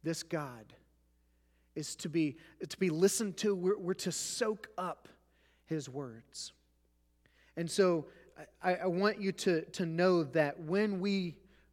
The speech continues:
stop listening to him, then the things that we do become obligation. They become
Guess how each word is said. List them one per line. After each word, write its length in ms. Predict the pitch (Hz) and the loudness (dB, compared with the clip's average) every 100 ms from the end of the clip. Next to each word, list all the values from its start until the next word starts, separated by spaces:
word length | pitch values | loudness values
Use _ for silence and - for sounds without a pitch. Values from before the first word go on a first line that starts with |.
| _ _ _ _ _ | _ _ _ _ _
stop 540 | - - - 190 - | -6 -2 0 -2 -2
listening 480 | 185 190 190 175 147 | 2 2 4 -2 -4
to 180 | - 156 | -6 -6
him, 220 | 127 123 113 _ _ _ _ _ _ _ _ _ _ _ | -6 -14 -18 _ _ _ _ _ _ _ _ _ _ _
then 320 | 160 208 190 | 0 2 2
the 240 | 175 185 180 170 - | 2 2 -2 -12 -10
things 400 | 311 302 294 226 | -4 0 0 2
that 240 | 220 208 196 | 2 2 0
we 200 | 202 185 | -2 -4
do 640 | 143 180 214 185 151 127 117 - _ _ _ _ _ _ _ _ _ | -6 -6 -2 0 -2 -6 -14 -20 _ _ _ _ _ _ _ _ _
become 600 | 165 - - 208 185 170 - _ _ _ _ | -8 -6 -2 -2 -2 -6 -14 _ _ _ _
obligation. 760 | 170 185 170 156 156 143 - 123 - _ _ _ _ _ _ _ _ _ _ _ _ _ _ | -4 -2 0 0 0 -2 -6 -14 -18 _ _ _ _ _ _ _ _ _ _ _ _ _ _
They 80 | 165 | -4
become 280 | 160 - | -2 -2